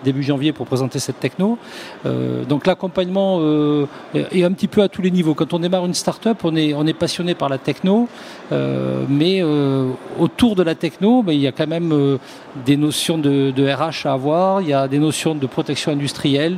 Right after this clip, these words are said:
de, euh, de juridique, enfin tout, tout, tout, tout ce qui va se trouver, euh, euh, de la responsabilité du chef d'entreprise, euh, ben, on va, on va avoir une sensibilisation, mais même au-delà, hein, un accompagnement, euh, sur tous ces points-là. Euh,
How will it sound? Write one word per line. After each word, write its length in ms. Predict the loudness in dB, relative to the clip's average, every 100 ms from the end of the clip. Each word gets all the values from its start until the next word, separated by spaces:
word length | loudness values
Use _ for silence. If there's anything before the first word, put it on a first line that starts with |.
| -2
de, 240 | 0 0 -4 -12 -18 -8
euh, 340 | -4 -2 -2 -4 -6 -6 -6 -6 -6 -2
de 80 | -2
juridique, 560 | 0 0 0 -2 -4 -4
enfin 180 | -4 -4 -4
tout, 120 | -8 -8 -8 -10
tout, 100 | 0
tout, 220 | 2 2 -2 -18 2
tout 120 | 2
ce 100 | 2
qui 80 | 0
va 120 | -2
se 60 | -2
trouver, 320 | 0 2 2
euh, 280 | 0 -4 -4 -8 -18 -20 -12 -8
euh, 60 | -6 -6 -8 -8 -10 -10 -12 -14 -16 -8 0
de 60 |
la 120 | 0
responsabilité 600 | 0 -4 -2 0 -2 0
du 100 | 0
chef 180 | 0 -2
d'entreprise, 580 | -2 -2 -4 0 2 2 -2 -12 -18 -8
euh, 300 | -4 -4 -4 -4
ben, 200 | -4 -4 -4
on 80 | -2
va, 220 | 0 0
on 120 | 0
va 140 | 0 2
avoir 400 | 2 0 0 0
une 100 | 0
sensibilisation, 880 | -2 -2 -4 -8 -4 -4 -2 -2 -2
mais 120 | -6 -2
même 180 | 0 0
au-delà, 340 | -2 0 0 0
hein, 480 | 0 0 0 -2
un 80 | -2
accompagnement, 680 | -2 -2 -4 -4 -2 -4 -2
euh, 240 | -2 -2 -2
sur 180 | -6
tous 140 | -4 -2
ces 140 | -2
points-là. 340 | 0 0 0 -2 -8 -18 -18 -10
Euh, 140 | -6